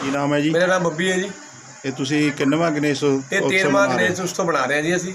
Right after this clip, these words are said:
Speaker 2: ਹਰੇਕ ਸਾਲ ਦੀ ਤਰ੍ਹਾਂ ਮਨਾਉਂਦੇ ਹਾਂ।
Speaker 1: ਇਹ
Speaker 2: ਤੇ
Speaker 1: ਸ਼ਹਿਰ ਦੇ ਸਹਿਯੋਗ ਨਾਲ ਮਨਾ
Speaker 2: ਹਾਂਜੀ,
Speaker 1: ਰਹੇ ਹੋ?
Speaker 2: ਹਾਂਜੀ, ਸ਼ਹਿਰ ਤੇ ਮੁਹੱਲਾ ਨਿਵਾਸੀ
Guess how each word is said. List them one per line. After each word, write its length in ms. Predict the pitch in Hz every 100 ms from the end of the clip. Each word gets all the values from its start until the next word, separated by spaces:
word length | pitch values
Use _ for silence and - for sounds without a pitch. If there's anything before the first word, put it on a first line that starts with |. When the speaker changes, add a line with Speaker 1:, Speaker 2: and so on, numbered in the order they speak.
| 135
Speaker 2:
ਹਰੇਕ 180 | 147 165
ਸਾਲ 200 | 175 160
ਦੀ 60 |
ਤਰ੍ਹਾਂ 180 | 165 156
ਮਨਾਉਂਦੇ 300 | 147 117 127
ਹਾਂ। 80 | 165 170 - - - - - -
Speaker 1:
ਇਹ 320 | - 151 151 143
Speaker 2:
ਤੇ 60 |
Speaker 1:
ਸ਼ਹਿਰ 520 | 127 - - 120 131
ਦੇ 120 | 151 147
ਸਹਿਯੋਗ 440 | 156 151 160 156
ਨਾਲ 200 | 156 156
ਮਨਾ 160 | 156 151
Speaker 2:
ਹਾਂਜੀ, 140 | 165
Speaker 1:
ਰਹੇ 80 | 175
ਹੋ? 60 |
Speaker 2:
ਹਾਂਜੀ, 140 | 170 165
ਸ਼ਹਿਰ 240 | 165 180
ਤੇ 140 | 185 196
ਮੁਹੱਲਾ 280 | 196 170
ਨਿਵਾਸੀ 420 | 160 160 - -